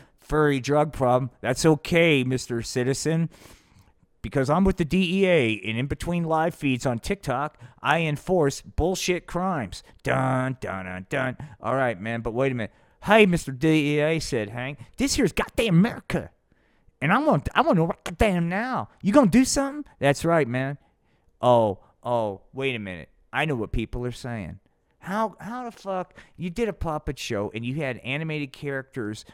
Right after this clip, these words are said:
from fucking turn of the century polygamy. How, how can you, how can you so quickly just say, "Ha, now we're gonna do a fucking furry convention and really have the fucking stuff"?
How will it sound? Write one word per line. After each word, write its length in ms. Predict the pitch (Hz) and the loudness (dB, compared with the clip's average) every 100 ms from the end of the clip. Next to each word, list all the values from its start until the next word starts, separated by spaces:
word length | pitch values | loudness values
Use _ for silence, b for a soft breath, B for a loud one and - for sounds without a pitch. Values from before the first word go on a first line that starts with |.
| B | B
from 180 | - 113 | -12 -12
fucking 320 | - 139 120 | -10 -12 -12
turn 240 | - 147 143 | -10 -10 -10
of 60 | |
the 60 | 123 | -12
century 460 | - 131 - 117 107 | -8 -8 -6 -8 -2
polygamy. 600 | - 120 120 107 85 73 - b b | -2 0 -2 -2 -10 -12 -16 b b
How, 360 | 202 254 233 - | -10 -8 -8 -12
how 220 | 240 269 | -14 -12
can 240 | - 185 | -8 -8
you, 480 | 165 180 160 120 87 b b | -6 -2 0 -2 -6 b b
how 120 | - 254 | -12 -10
can 240 | - 170 | -6 -6
you 260 | 160 175 151 | -4 -4 -4
so 280 | - 143 | -6 -8
quickly 600 | - - 170 160 135 107 - B | -8 -6 -6 -4 -4 -6 -6 B
just 240 | - 156 - | -6 -4 -2
say, 180 | 160 127 | -4 -4
"Ha, 460 | - 160 120 73 _ b b - | -6 -8 -8 -10 _ b b -8
now 220 | 131 170 | -2 0
we're 120 | 175 | 0
gonna 180 | 160 151 | -2 -2
do 260 | 143 151 120 | -4 -4 -4
a 60 | |
fucking 380 | - 156 - 113 | -6 -8 -6 -10
furry 360 | - 139 135 135 | -8 -6 -6 -8
convention 640 | - 101 101 101 107 95 | -12 -10 -10 -10 -14 -12
and 300 | 117 110 101 | -10 -8 -8
really 500 | 131 143 135 139 135 | -6 -6 -6 -8 -8
have 440 | 120 131 123 123 117 | -10 -12 -10 -12 -16
the 60 | |
fucking 480 | _ 123 127 123 95 | _ -14 -12 -14 -16
stuff"? 440 | - - 113 123 | -16 -14 -14 -14